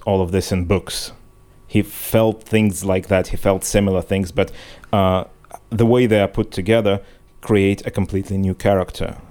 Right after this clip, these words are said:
a one that's more extreme, a, a one that's more, uh, maximalist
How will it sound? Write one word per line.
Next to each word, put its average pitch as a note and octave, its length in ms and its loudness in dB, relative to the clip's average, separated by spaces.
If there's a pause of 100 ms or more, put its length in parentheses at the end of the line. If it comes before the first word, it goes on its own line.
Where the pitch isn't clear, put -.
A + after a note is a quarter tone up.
(140)
a G#2+ 60 0
one G2 680 0
that's - 260 -4
more G#2 240 4
extreme, G2+ 460 -2
a, F#2+ 140 0
a G2 80 0
one F#2+ 240 2
that's F#2 240 -2
more, G2 340 2 (460)
uh, F#2+ 160 0
maximalist G2+ 960 0